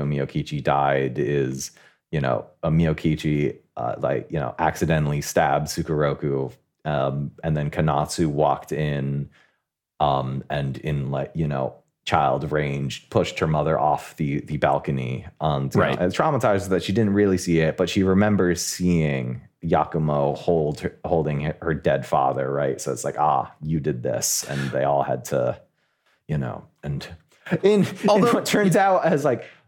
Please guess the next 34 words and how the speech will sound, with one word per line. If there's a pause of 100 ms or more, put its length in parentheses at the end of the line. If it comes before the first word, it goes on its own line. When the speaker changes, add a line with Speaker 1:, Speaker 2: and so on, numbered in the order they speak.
(160)
Speaker 1:
"Oh,
I
guess
Yakumo
was
always
had
her
best
friend."
It's
like, (100)
"Yeah,
I
guess
I
should
say
you
kill-,
I
killed
your
parents.
That's
probably
gonna
be,
that's
the
best
for
you
here."